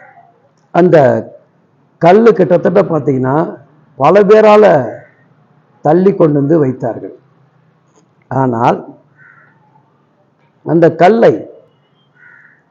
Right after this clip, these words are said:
விடிய காலத்தில் வந்து பார்க்கும் பொழுது அந்த கல் தள்ளப்பட்டு இருக்கிறதை கண்டாள். என்னை கேட்டுக்கொண்டிருக்கிற என் அன்பு தேவ பிள்ளைகளே,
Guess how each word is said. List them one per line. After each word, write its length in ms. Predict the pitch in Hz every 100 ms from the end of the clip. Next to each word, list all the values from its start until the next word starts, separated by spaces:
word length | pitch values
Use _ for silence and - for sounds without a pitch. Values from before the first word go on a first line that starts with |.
| _ _ -
விடிய 280 | 156 196 247
காலத்தில் 520 | 202 202 226 - 185 165 160
வந்து 240 | 160 185 220
பார்க்கும் 440 | 165 156 151 135
பொழுது 300 | 123 135 160 117 - _ _ _ _ _ -
அந்த 180 | 131 135
கல் 280 | 135 180 208 113 - - _ _ _ _
தள்ளப்பட்டு 520 | 143 156 175 147 123 123
இருக்கிறதை 460 | 113 104 113 120 131
கண்டாள். 460 | 110 95 - - _ 220 220 214 226 240 - - _ _ -
என்னை 160 | 131 143
கேட்டுக்கொண்டிருக்கிற 840 | 185 190 196 170 160 151 127 131 123 117 101 -
என் 180 | 117 120
அன்பு 220 | 147 185 170
தேவ 280 | 131 147 143
பிள்ளைகளே, 540 | 104 120 110 107 104